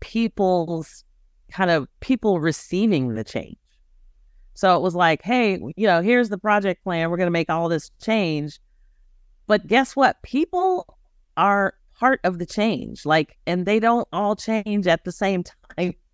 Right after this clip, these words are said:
So you, you literally have to build in time for people to understand the change, accept the change,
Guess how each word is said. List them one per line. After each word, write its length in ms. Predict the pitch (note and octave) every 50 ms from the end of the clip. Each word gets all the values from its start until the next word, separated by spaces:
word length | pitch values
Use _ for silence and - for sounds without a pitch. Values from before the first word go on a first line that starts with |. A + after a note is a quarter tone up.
| _ _ _ _ _ _ _ _ _
So 400 | - - B3+ B3 A#3+ A3 G3 -
you, 300 | - F3 F#3+ A3+ A#3+ - - _ _
you 300 | - F#3+ G#3+ A3+ A3 G3+
literally 840 | G3 F#3+ F#3+ F#3+ G#3 A#3 C4 C#4 D4 D4 C#4 C4 A#3+ A#3 A3 G3+ F#3+
have 380 | F3 E3 F#3 G3+ G3 G3+ - _
to 140 | - G#3+ F3+
build 460 | C3+ B2+ - F#3 G3+ G#3 G#3 G#3 G3 G3 F3 G3
in 260 | G#3 G#3 G3 F3 E3
time 380 | - - F#3+ F#3+ F#3+ F#3+ F#3 F3+
for 160 | - E3+ D3+
people 360 | - - F#3+ F#3+ - E3 D3+
to 180 | - - D3+ - - -
understand 800 | D3+ E3 D#3+ D3+ C#3+ C3 - - F3+ E3 E3+ F3 F3 F3+ F3+ F3
the 80 | F3+ E3+
change, 720 | - - F3 E3 E3 D#3+ D#3+ D#3 D#3 D#3 D#3 - - - _ - - - - _ - - -
accept 640 | D#3 - - - - - - - E3+ D#3 - _ -
the 100 | D#3+ D3
change, 720 | - - E3 D3 D3 C#3 C#3 C#3 C3+ C3+ C3+ - - -